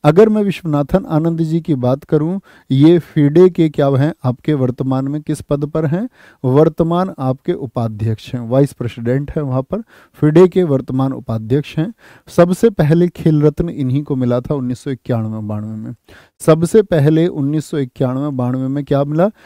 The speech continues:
राजीव गांधी उस समय पुरस्कार का नाम होता था, राजीव गांधी खेल रत्न पुरस्कार। उसका नाम वर्तमान में क्या है? मेजर ध्यानचंद खेल रत्न पुरस्कार। मुझे ये बताओ, मेजर ध्यानचंद खेल रत्न पुरस्कार किस वर्ष से किया गया? गजब तरीके से बताएंगे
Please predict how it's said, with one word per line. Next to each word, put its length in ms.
राजीव 460
गांधी 340
उस 200
समय 260
पुरस्कार 500
का 120
नाम 240
होता 340
था, 220
राजीव 360
गांधी 280
खेल 280
रत्न 240
पुरस्कार। 500
उसका 340
नाम 300
वर्तमान 480
में 180
क्या 160
है? 180
मेजर 520
ध्यानचंद 560
खेल 260
रत्न 260
पुरस्कार। 460
मुझे 240
ये 100
बताओ, 320
मेजर 420
ध्यानचंद 540
खेल 240
रत्न 240
पुरस्कार 440
किस 260
वर्ष 220
से 180
किया 300
गया? 240
गजब 360
तरीके 320
से 120
बताएंगे 440